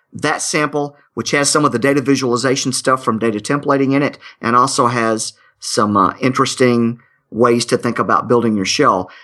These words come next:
because there are starter kits out there. Of course, there's Prism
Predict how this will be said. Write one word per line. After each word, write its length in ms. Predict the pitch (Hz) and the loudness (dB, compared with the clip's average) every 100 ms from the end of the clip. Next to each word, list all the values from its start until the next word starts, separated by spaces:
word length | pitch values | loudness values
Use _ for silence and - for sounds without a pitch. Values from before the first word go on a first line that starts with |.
| - | -4
because 460 | 151 151 165 - - | -2 0 0 0 -2
there 180 | 147 | 0
are 240 | 139 190 190 | 4 4 4
starter 400 | - 190 196 151 | 2 2 4 2
kits 260 | - 127 | -2 -4
out 140 | 120 107 | -4 -4
there. 100 | 95 | -8
Of 120 | - | -8
course, 400 | - 113 - - _ - | -4 -4 -6 -14 _ -2
there's 140 | 156 | -2
Prism 500 | - 123 110 110 127 | 0 -2 0 -6 -8